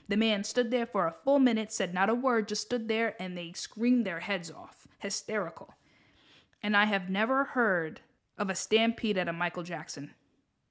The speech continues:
concert, as big as he was. Because as the artist, you control and you conduct that energy.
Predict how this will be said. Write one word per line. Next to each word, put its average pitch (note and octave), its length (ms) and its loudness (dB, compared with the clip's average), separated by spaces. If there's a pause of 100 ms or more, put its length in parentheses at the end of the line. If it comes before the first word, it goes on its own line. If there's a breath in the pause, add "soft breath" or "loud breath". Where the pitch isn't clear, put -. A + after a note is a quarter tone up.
(120)
concert, - 460 -10 (580)
as G3+ 220 0
big B3 260 0
as A#3+ 140 -2
he A3 160 -4
was. - 500 -12 (640 soft breath)
Because G#3+ 260 2
as A3 200 4
the A3 160 -4
artist, A3+ 420 2
you G#3+ 180 4
control A#3 540 2
and G3 160 0
you G3+ 80 -2
conduct F#3 400 -2
that E3+ 180 -4
energy. D#3 460 -12